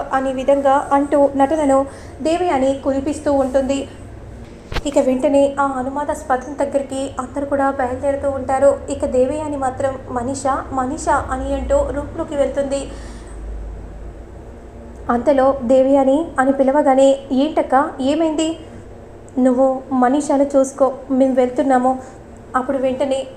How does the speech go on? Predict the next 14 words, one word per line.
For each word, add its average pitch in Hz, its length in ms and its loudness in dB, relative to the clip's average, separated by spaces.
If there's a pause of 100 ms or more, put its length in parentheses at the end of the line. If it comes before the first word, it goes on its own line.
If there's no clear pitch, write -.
(120)
"ఆగు 254 220 -2
అరవింద, 262 360 2 (240)
నేను 277 220 4
కూడా 285 180 0
వస్తాను." 254 420 2 (320)
"వద్దత్తయ్య, 262 520 4 (1300)
మేము 269 240 6
వెళ్తాంలే, 254 560 4 (460)
మళ్ళీ 254 320 2
అక్కడికి 277 320 2
వస్తే 254 520 2
మీకు 277 220 0
జరగరాంది 269 560 2
జరిగితే." 262 440 2